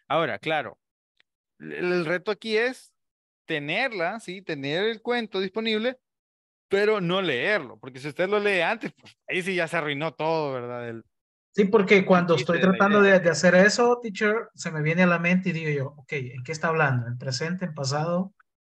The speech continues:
Speaker 1: Eso es muy
Speaker 2: Eh,
Speaker 1: bueno,
Speaker 2: eh,
Speaker 1: también,
Speaker 2: eh,
Speaker 1: ajá.
Speaker 2: ¿en qué está hablando? Entonces eso me hace ejercitar los tiempos.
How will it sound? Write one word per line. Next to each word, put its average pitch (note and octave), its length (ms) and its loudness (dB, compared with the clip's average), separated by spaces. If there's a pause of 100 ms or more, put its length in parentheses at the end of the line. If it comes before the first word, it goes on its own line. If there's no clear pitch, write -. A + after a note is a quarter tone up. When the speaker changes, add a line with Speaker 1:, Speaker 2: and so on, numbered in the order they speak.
(560)
Speaker 1:
Eso E3 180 -2
es F3 40 0
muy D#3+ 100 0
Speaker 2:
Eh, C#3+ 40 2
Speaker 1:
bueno, D3 280 -4
Speaker 2:
eh, - 160 -14
Speaker 1:
también, B2 340 0
Speaker 2:
eh, F3+ 200 0
Speaker 1:
ajá. D#3 220 -6
Speaker 2:
¿en D3 180 0
qué D#3+ 80 -4
está D#3 160 0
hablando? F3+ 300 6
Entonces D#3 300 0
eso E3 120 2
me F3 120 4
hace F3+ 160 2
ejercitar D#3 480 -4
los D#3 180 -6
tiempos. D#3 500 -6